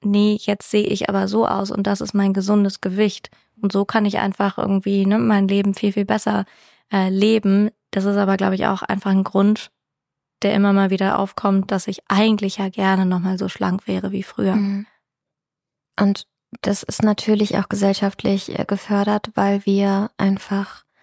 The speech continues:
Speaker 2: Figuren vorgelebt bekommen, die nicht realistisch sind und die oft mit Essstörung zu tun haben. Also wie oft kommt bei Schauspielerinnen oder Ähnlichem zehn Jahre später erst raus, dass die eine Essstörung hatten? Ähm,
Speaker 1: Das ist doch jetzt das akti-, das,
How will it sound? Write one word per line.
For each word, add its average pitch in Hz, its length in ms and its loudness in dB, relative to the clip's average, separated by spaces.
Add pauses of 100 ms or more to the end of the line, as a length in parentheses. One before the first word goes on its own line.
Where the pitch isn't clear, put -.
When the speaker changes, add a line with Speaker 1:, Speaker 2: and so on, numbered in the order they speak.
(760)
Speaker 2:
Figuren 220 520 2
vorgelebt 202 520 0
bekommen, 208 340 2
die 202 100 4
nicht 202 280 0
realistisch 196 560 0
sind 208 340 0
und 196 160 0
die - 120 -2
oft - 240 -6
mit - 140 -4
Essstörung 196 500 0
zu - 100 -8
tun 190 320 0
haben. 196 300 0
Also 202 260 -2
wie 202 180 0
oft - 340 -4 (340)
kommt 202 180 -2
bei 202 120 0
Schauspielerinnen 202 760 0
oder 196 220 -2
Ähnlichem 196 440 2
zehn 190 220 2
Jahre 190 240 4
später 196 380 -2
erst - 340 -4
raus, 196 340 0
dass - 160 -12
die 196 100 -4
eine 196 140 2
Essstörung 196 520 0 (240)
hatten? 220 480 0 (720)
Ähm, 185 480 4
Speaker 1:
Das - 100 -14
ist - 80 -2
doch 208 100 0
jetzt 202 180 0
das 202 120 0
akti-, - 420 -4
das, 190 200 -2